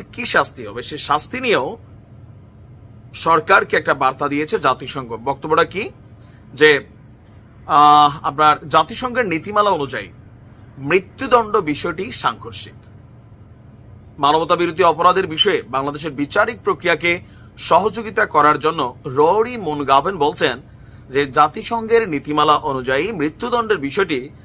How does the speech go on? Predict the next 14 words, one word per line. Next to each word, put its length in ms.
আমাদের 400
জন্য 340
একটি 200
সমস্যা। 480
আমরা 320
এমন 360
বিচারে 400
সহযোগিতা 640
করতে 300
পারি 260
না 180
যেটা 500
মৃত্যুদণ্ডের 1040
দিকে 360